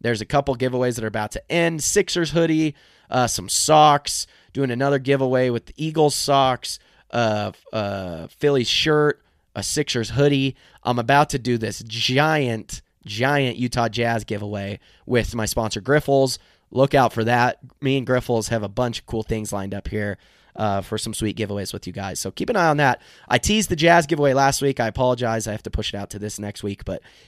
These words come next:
keep an eye out. If you are a Utah Jazz fan, I promise this will be, it, I know this is hyping it up. It has to be the biggest Jazz giveaway ever done on Twitter. Like,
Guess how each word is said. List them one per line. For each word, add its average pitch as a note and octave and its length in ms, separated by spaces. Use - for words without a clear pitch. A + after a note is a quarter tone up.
keep D#3 180
an D#3+ 80
eye D3 160
out. C#3+ 220
If A2+ 100
you D3 120
are D3 60
a C3+ 60
Utah C3 260
Jazz A#2+ 280
fan, B2 280
I A#2+ 180
promise E3 840
this C#3+ 180
will E3 180
be, D3 240
it, - 260
I D3+ 280
know D#3+ 120
this C#3+ 120
is B2 100
hyping B2 240
it G#2+ 60
up. B2 260
It D3 100
has F3 200
to F3 60
be D3+ 80
the C#3 100
biggest B2+ 280
Jazz A2+ 280
giveaway G#2 340
ever G2+ 200
done F2 300
on G#2 140
Twitter. - 340
Like, C3 280